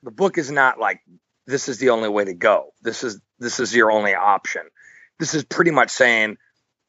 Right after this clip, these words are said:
"This is something that has worked in the past in this fictional universe,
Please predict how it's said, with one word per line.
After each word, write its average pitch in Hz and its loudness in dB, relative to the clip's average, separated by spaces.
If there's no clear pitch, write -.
"This 156 -4
is 190 2
something 160 0
that 113 2
has 107 -4
worked 151 -2
in 123 -8
the 104 -8
past 143 0
in 110 -6
this 101 -8
fictional 113 -2
universe, 143 -2